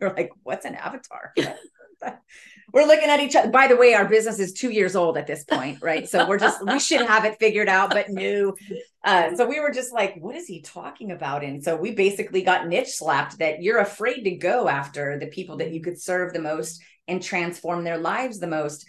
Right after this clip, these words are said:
because they resonate with you the most. So don't be afraid, be courageous, rip off the mask, quit hiding in plain sight and go for it.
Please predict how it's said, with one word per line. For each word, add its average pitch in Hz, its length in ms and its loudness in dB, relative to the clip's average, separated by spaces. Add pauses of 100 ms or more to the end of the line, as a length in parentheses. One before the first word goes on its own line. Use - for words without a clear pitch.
(180)
because 180 300 -4
they 175 120 0
resonate 165 460 -2
with 139 180 -12
you 127 120 -10
the 117 60 -14
most. 101 420 -12 (260)
So 170 440 2
don't 190 180 0
be 208 140 -2
afraid, 147 420 -4
be 175 140 -4
courageous, 160 560 -4
rip 175 320 -4
off 185 300 -2
the 147 80 -4
mask, 147 420 -4
quit - 200 -4
hiding 165 340 -4
in 147 160 -10
plain 143 240 -8
sight 147 340 -4
and 151 180 -10
go 156 160 -2
for 127 240 -8
it. 131 220 -8